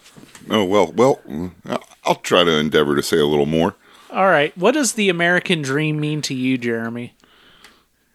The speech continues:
Speaker 1: The American dream. I think what my American dream would be is to kind of break everything back down from, like, a national monoculture to, like, regionalism. We can get back to having,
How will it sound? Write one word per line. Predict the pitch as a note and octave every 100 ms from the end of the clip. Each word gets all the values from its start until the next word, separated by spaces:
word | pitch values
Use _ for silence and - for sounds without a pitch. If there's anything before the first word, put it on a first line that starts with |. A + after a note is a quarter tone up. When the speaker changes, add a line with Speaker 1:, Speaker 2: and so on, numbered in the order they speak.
| -
Speaker 1:
The | F#2
American | D#2+ F#2 A#2 A#2+ A#2+ A#2
dream. | G2+ F2 E2 D2 C#2 C2 - _ _ _ _ _ _ _ _ _ _ _ _ -
I |
think | C3 F#3 - _ _ _
what | - - E2+ D#2+ E2 G#2 E2
my | D#2+ F#2+
American | F#2+ F#2 F#2+ A2 G2
dream | F#2+ G2+
would | G#2 G2+
be | G2 G#2
is | G#2 -
to | F2+
kind | F2+ E2+
of | D2+ -
break | - E2 - F2
everything | E2 E2 - F#2 E2 C#2
back | D#2 C#2+ C#2+
down | D2 D2 D#2+ F2+ E2 _ _ _ _ _ _ _ _ _ _ _
from, | - F2+ E2
like, | D2+ D2+ - -
a |
national | D#2+ D#2+ D#2+ - F2 D2+
monoculture | C#2 D#2 F2 - F#2 - F#2 F2
to, | F2+
like, | D#2+ D2
regionalism. | B1+ D#2 F2 G#2+ A2 A2+ A#2 A#2 A2 _ -
We | D#2+
can | D#2+ E2
get | F2+ -
back | D#2+ D#2+
to | D#2+
having, | D#2 D2+ C#2 C#2+ C#2